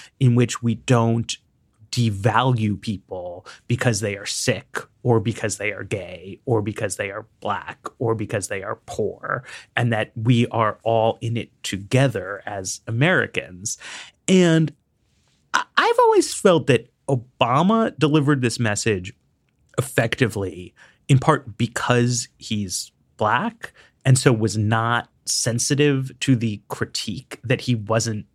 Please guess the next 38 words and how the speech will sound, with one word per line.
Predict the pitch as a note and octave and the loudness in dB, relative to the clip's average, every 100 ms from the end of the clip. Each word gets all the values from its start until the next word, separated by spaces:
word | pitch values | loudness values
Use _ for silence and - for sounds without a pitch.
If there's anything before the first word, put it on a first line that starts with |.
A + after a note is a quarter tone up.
| _ - | _ -8
speaking | - - B2+ D3+ C#3 C3 | -8 -4 -2 0 0 -2
aggressively | A#2+ - G#2 G#2 - C3 C#3 C#3+ | -6 -4 -6 -2 -2 0 0 0
enough | C#3+ D3+ D#3 _ - - | 0 -2 -4 _ -20 -6
to | - | 0
the | C3+ | 0
particular | B2 - C3+ D3 C3+ | 0 -4 -2 2 2
concerns | C3 C3 B2+ C#3 C3 C#3 C3+ | 2 0 2 2 2 0 0
of | C3+ | -2
African | A#2 A2+ A#2+ | -2 -2 -4
Americans. | A#2+ D#3 G3 A3 G#3 - - - | 0 0 0 -2 -2 -6 -12 -4
And | G3+ | -2
I've | F4+ | 2
been | A4 | 2
saying | F4 G#3+ | 4 2
for | - B2+ | 4 2
a | |
while | F#2+ F#2+ G2 B2+ D3 D3+ | 2 -4 -8 -2 0 0
that | C#3+ C3 | 0 2
Democrats, | C3 A#2 A#2 - - - - - _ | 2 2 -2 -4 -12 -20 -20 -20 _
I, | G3+ - | -2 0
I | |
think | D#4+ A4+ F4+ | 4 6 8
Democrats | D#4+ D#4 D3 | 6 4 2
do | A2 E3 | 4 6
need | E3 C#3 | 6 2
to | A#2+ - | -2 -6
court | - - B2+ B2+ | -4 0 0 2
more | B2 A2+ G#2+ | 0 2 0
white | G2 G#2 - | -2 -8 -10
voters, | G#2+ - F#2 B2+ B2+ C#3+ D3+ - C3 | -16 -14 -4 0 0 0 -4 -8 -6
just | B2+ - | -4 -4
mathematically. | - A#2 A2+ G#2 F#2+ F#2+ B2+ D3 D3+ D#3 - | -2 -2 -2 -6 -8 -6 -6 0 0 0 -2
I, | A2 B2 | -2 0
I | |
really | A#2+ C#3+ C3+ | 4 4 4
agree | G#2+ G#2+ A2 | 0 -4 -2
with | A#2 A2 | -4 -6
the | G#2 | -10